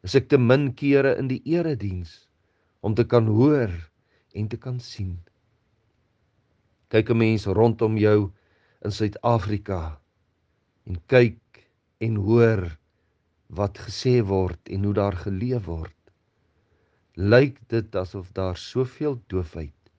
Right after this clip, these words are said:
en soveel blindheid is wanneer dit by die Here se woord kom. Doofheid en blindheid het alles te doen met harte wat toegesluit is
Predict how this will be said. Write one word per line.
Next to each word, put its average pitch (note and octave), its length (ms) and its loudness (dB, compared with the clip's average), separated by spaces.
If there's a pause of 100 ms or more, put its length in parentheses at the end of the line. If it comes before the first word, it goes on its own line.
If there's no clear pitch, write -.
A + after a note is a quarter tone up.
(680)
en G2+ 80 -4
soveel C3+ 420 4
blindheid A#2+ 720 -2
is - 320 -20 (720)
wanneer G2+ 360 0
dit G#2+ 440 -2 (520)
by G2 80 -4
die F2 160 -4
Here F#2 260 -2
se - 220 -8
woord F#2 340 -8
kom. D2+ 220 -12 (1200)
Doofheid A#2+ 560 0 (680)
en D#3 240 -2
blindheid F2+ 600 -4
het F2 180 -12
alles C3+ 340 -2
te D#3 140 -10
doen F#2 380 -6 (840)
met G2 200 -2
harte C3 480 4
wat B2 260 2
toegesluit - 720 -4
is - 420 -16